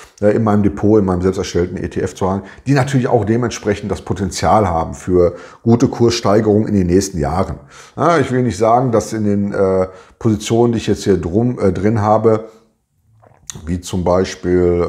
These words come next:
ähm, jetzt Konsumgüter, ne, Henkel, Reckitt, Bencheiser, Unilever und, ähm, Essity,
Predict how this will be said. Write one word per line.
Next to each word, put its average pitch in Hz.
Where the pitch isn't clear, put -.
ähm, 82
jetzt -
Konsumgüter, 117
ne, 110
Henkel, 107
Reckitt, 98
Bencheiser, 98
Unilever 104
und, 90
ähm, 85
Essity, 123